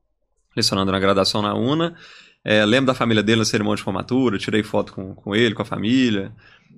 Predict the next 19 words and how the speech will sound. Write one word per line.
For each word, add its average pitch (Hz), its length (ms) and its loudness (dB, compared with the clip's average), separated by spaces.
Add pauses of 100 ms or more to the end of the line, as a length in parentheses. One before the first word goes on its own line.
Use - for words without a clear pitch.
É, 104 200 4
a 101 60 2
gente 113 400 -2
já 117 100 2
teve 113 200 2
lá 110 140 4
alunos 107 520 2
que - 120 -4
era 98 360 4
da 92 120 -4
Angola, 98 840 2
de 92 120 -6
outros 107 180 -2
países 98 300 0
também 98 240 -4
da, 92 260 0
da 98 260 2
África. 131 320 -6 (640)
É, 101 1000 4